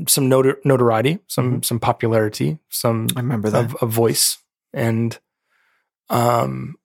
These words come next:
Speaker 1: I was seduced
Speaker 2: Mm.
Speaker 1: by the attention.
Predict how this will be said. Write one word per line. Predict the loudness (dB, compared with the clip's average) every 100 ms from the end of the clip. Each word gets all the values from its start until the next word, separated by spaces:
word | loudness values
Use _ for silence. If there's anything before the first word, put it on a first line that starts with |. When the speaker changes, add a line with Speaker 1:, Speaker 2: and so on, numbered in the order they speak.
| _
Speaker 1:
I | 0 2 2 2 0 -2 -8 _ _ _ _ _ _ _ _
was | 2 4 4
seduced | 2 2 0 0 -6 -10 _ _
Speaker 2:
Mm. | -8 -2
Speaker 1:
by | 0 2 0 0 -4 -8 _ _ _ _ _ _ _ _
the | -8 0 2 2 0 -2 -4 -10 _ _ _ _ _ -8
attention. | -4 -4 -6 -8 -10